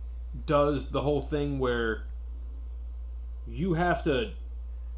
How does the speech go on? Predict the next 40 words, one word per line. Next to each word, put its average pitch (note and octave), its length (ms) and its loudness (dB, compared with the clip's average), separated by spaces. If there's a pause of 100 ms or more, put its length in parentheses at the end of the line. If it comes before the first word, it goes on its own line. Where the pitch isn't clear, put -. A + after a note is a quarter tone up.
(200)
send D3 560 0
them D3+ 300 2
their D3+ 200 4
game C#3 600 0 (720)
to C3 80 -6
get C3 160 4
it C3 100 0
on C#3+ 260 0
the A#2 200 -2
console, C#3 500 0
which A2 160 -4
is A2 80 -4
why, B2 240 2
like, A#2 380 0 (880)
if B2+ 160 -4
you F3 100 4
look F3+ 200 6
at, D3 180 4
I A2+ 80 -2
think, D3+ 220 -2
any E3+ 240 0
GameCube C3 600 0
game, G2 460 -6
it B2+ 140 -6
always C#3 340 0
says, C#3+ 360 2
no C3+ 100 -2
matter C3 200 0
who C#3 140 0
made C3+ 300 4
it, G#2+ 260 -2
it'll B2 180 -4
be A#2 120 -2
developed C#3+ 480 2
by D3 180 2
E D3+ 200 2
A, C#3 240 2
produced C#3 460 0
by B2+ 160 0
Nintendo. A#2+ 520 -2